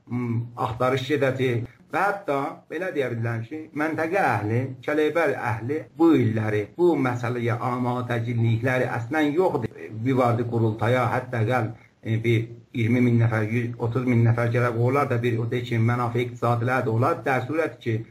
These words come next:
bu məsələ bahis olur ki, olan iqtisadları bir iyirmi gün, bir ay yatır. Çünki iyirmi gün rəsmən buranı,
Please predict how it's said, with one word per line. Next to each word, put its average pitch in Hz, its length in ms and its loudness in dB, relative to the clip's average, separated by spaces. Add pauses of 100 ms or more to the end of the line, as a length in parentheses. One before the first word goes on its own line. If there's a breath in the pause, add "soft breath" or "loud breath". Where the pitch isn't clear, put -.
(160 loud breath)
bu 156 140 2
məsələ 127 600 0
bahis 131 300 0
olur 117 200 2
ki, 120 80 0
olan 123 260 2
iqtisadları 120 580 -2
bir 131 120 -6
iyirmi 135 380 2
gün, 113 240 2
bir 139 200 4 (160)
ay 120 160 0
yatır. 123 340 -4
Çünki 131 220 -6
iyirmi 135 360 0
gün 147 340 0
rəsmən 131 520 -2
buranı, 135 320 -2